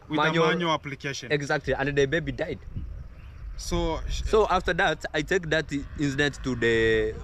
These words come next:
Speaker 2: police,
Speaker 1: Police. Uh-huh.
Speaker 2: and the, the police, <coughs> no, the police were just to make the case.
Speaker 1: Uh-huh.
Speaker 2: So the police call him. That is the time he was having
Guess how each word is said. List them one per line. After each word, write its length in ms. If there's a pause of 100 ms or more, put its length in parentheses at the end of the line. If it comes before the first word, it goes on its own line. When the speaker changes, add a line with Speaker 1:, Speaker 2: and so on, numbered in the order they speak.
(360)
Speaker 2:
police, 480 (100)
Speaker 1:
Police. 240
Uh-huh. 140
Speaker 2:
and 100
the, 140
the 180
police, 360 (500)
<coughs> 500
no, 220 (720)
the 100
police 320
were 400
just 240
to 60
make 280
the 160
case. 380
Speaker 1:
Uh-huh. 880
Speaker 2:
So 280 (680)
the 120
police 480 (400)
call 260 (280)
him. 200 (400)
That 180
is 140
the 280
time 300
he 140
was 240
having 420